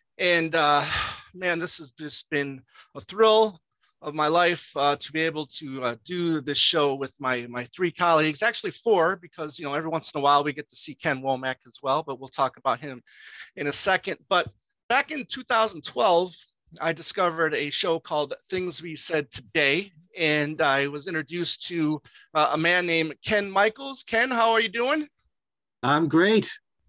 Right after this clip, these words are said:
Speaker 2: Can't believe this is show one hundred
Speaker 1: It's,
Speaker 2: already.
Speaker 1: it's a show one hundred,
Speaker 2: <laughs>
Speaker 1: and, you know, uh,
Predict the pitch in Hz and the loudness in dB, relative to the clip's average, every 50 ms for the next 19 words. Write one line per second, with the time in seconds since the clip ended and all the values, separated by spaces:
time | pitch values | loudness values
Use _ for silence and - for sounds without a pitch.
0 | _ - - 160 147 147 127 170 147 143 165 175 165 139 143 139 - - 147 131 | _ -4 0 0 0 2 4 4 6 6 8 6 6 6 2 0 0 -2 -4 -4
1 | - - 160 147 143 139 147 143 156 156 143 139 127 110 107 101 101 98 - 175 | -4 -2 -2 -2 -2 -2 -2 -4 -4 -4 -4 -2 -2 -2 -2 -2 -4 -4 -4 -6
2 | 165 - - - 190 180 - - - 240 240 247 269 247 240 247 254 247 196 220 | -6 -6 -6 -2 0 2 2 2 4 4 4 4 2 2 0 -2 -2 -2 -2 -2
3 | 214 220 220 190 190 175 160 - - 165 175 185 185 190 165 _ _ _ _ _ | -2 -2 -2 -2 -2 -2 -2 -4 -4 -4 -2 -2 -4 -6 -10 _ _ _ _ _
4 | - - _ - 214 220 220 214 208 220 214 170 - - 160 180 180 | -20 -20 _ -6 0 2 4 6 6 6 6 4 2 2 0 0 0